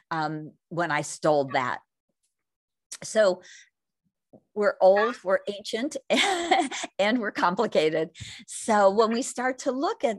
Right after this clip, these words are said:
at all of this, you know, it's, again, it's not about punishment. It's about, "Who am I? What is really the truth?"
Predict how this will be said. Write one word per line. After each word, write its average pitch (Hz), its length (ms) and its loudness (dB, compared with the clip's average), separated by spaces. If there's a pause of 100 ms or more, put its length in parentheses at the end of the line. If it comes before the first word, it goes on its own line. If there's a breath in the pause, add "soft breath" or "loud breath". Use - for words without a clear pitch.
(100)
at 202 300 0
all 311 300 0
of 294 160 0
this, 196 340 0 (320 soft breath)
you 262 140 -4
know, 220 260 -2
it's, 247 240 0
again, 262 500 -2
it's 220 260 -6
not 262 260 -4
about 214 360 0
punishment. 226 640 -6
It's 226 240 -4
about, 214 420 2 (800)
"Who 349 200 0
am 311 240 -2
I? 185 320 -4
What 285 200 -2
is 294 200 -8
really 277 600 -4
the 202 180 -2
truth?" 233 560 -2